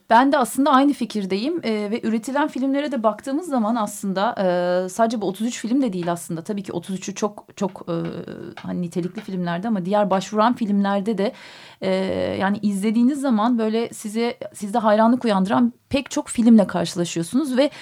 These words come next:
bu aslında çok mutluluk verici bir gelişme. Tabii dediğiniz gibi, e, yani, e, işte destek veren isimlere baktığımızda, e, insanlar artık dertlerini kısa film üzerinden de anlatabiliyorlar ve sadece, e, sinema eğitimi almış insanlar da değil aslında bunu anlatanlar. İşte hayatı boyunca belki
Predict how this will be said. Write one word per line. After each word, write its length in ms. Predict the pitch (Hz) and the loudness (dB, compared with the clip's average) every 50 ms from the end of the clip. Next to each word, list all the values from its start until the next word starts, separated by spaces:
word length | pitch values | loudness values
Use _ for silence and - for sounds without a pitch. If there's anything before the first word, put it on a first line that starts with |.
| - - - - | -18 -20 -6 4
bu 80 | 202 220 | 6 6
aslında 220 | 226 220 311 302 | 6 6 0 -2
çok 140 | - 294 - | -2 0 2
mutluluk 380 | 247 254 254 - 254 262 254 254 | 4 2 2 0 -6 -8 -4 -2
verici 220 | 233 196 180 175 | -2 -2 -2 -4
bir 80 | 175 170 | -4 -2
gelişme. 320 | 180 170 165 - - 185 | -2 -2 -4 -4 -10 -10
Tabii 200 | - 190 185 180 | -8 -8 -6 -4
dediğiniz 460 | 208 208 190 226 240 285 330 277 247 | -4 -2 0 2 2 2 0 -2 -4
gibi, 260 | 226 202 190 214 359 - - - - - - - - - - - | -6 -4 -4 -6 -6 -8 -12 -20 -20 -20 -20 -20 -20 -20 -12 -8
e, 80 | - 196 190 | -6 -4 -2
yani, 520 | 190 196 190 196 208 208 208 214 220 - - _ - - - _ - | -2 -2 0 0 0 0 0 0 -4 -6 -8 _ -20 -20 -20 _ -8
e, 640 | - 190 190 185 190 180 175 - - - - - - | -6 -4 -2 -2 -2 -2 -2 -2 -4 -4 -4 -6 -6
işte 260 | 185 - - 202 180 185 | -8 -8 -8 -6 -2 -2
destek 400 | 190 185 190 - 220 214 214 226 | -2 -2 0 -2 -4 -2 0 -2
veren 180 | 226 233 233 | -2 0 0
isimlere 500 | 240 233 - - 247 240 240 233 240 220 | -2 -2 -4 -4 -2 -2 0 -2 0 0
baktığımızda, 960 | 226 226 226 - - 247 240 233 240 240 226 220 208 240 233 233 233 226 - - - - _ - | 0 -2 -2 -4 -8 -6 -2 -2 -2 -2 -4 -4 -2 0 2 2 2 0 -2 -10 -20 -12 _ 0
e, 1000 | 190 185 180 180 180 180 175 170 87 85 - 76 - 69 - - - - - - | 0 2 2 2 0 0 -2 -2 -2 -4 -4 -4 -4 -6 -6 -6 -8 -10 -10 -6
insanlar 540 | - - 220 220 - - 254 247 262 311 320 | 0 2 2 2 4 4 4 4 4 4 4
artık 380 | 320 269 269 - 330 - _ - | 4 4 2 0 -4 -6 _ 2
dertlerini 480 | 240 240 233 - 247 269 277 330 - | 2 2 2 0 -2 -2 0 -2 -2
kısa 200 | - - - 311 | -4 -2 -2 -2
film 200 | 302 277 269 262 | 0 2 2 4
üzerinden 440 | 262 233 254 254 254 262 269 269 262 | 4 4 6 6 6 8 8 8 8
de 60 | 269 | 8
anlatabiliyorlar 840 | 247 226 220 226 233 - 277 240 240 254 285 302 302 311 302 294 247 | 8 8 8 8 6 6 4 4 4 4 6 6 6 6 6 6 4
ve 80 | 240 | 2
sadece, 480 | - - 262 285 311 294 302 226 220 233 | 2 4 6 6 6 6 6 4 4 4
e, 540 | 277 - - - 208 202 202 196 196 208 202 | 2 2 2 0 0 2 2 0 0 -2 -2
sinema 320 | - - 233 254 247 247 | 0 2 4 4 4 4
eğitimi 280 | 247 247 - 240 254 254 | 2 2 2 2 2 4
almış 220 | 247 247 233 - | 4 2 2 2
insanlar 500 | 226 220 - 247 240 226 233 262 285 262 | 0 0 2 4 4 6 6 6 4 4
da 100 | 262 202 | 2 2
değil 180 | 202 190 180 180 | 0 2 0 0
aslında 300 | 180 - - 202 180 175 | 0 -2 -4 -6 -4 -2
bunu 140 | 180 180 | 0 0
anlatanlar. 560 | 185 185 175 175 175 - 180 180 175 180 185 - | 0 0 0 -2 -2 -2 -2 -2 0 -2 -2 -4
İşte 220 | - - - 180 | -8 -6 -4 0
hayatı 380 | 175 214 226 226 226 233 240 233 | 4 6 6 6 4 4 2 2
boyunca 320 | 233 214 190 190 220 214 | 2 4 4 2 4 6
belki 360 | 220 214 208 196 - 214 220 | 6 6 6 4 2 -2 -2